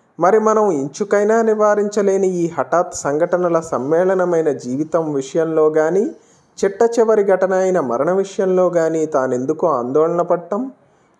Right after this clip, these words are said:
ఆందోళనకు మూల కారణం ఒక్కటే, నేను నాది అనే భావన. నిజానికి ఈ నేను నాది అనేవి ఎవడి సొత్తో వాడికి స్వచ్ఛందంగా వాటిని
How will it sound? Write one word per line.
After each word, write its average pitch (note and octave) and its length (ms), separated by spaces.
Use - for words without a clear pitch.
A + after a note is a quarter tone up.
ఆందోళనకు E3 800
మూల C3+ 300
కారణం D#3 520
ఒక్కటే, C3+ 560
నేను F3 480
నాది F3 460
అనే E3+ 220
భావన. B2 460
నిజానికి A3 520
ఈ F#3+ 260
నేను G3 420
నాది F3+ 440
అనేవి F#3+ 360
ఎవడి C#3+ 340
సొత్తో F3+ 480
వాడికి D3+ 420
స్వచ్ఛందంగా F3 920
వాటిని D3 360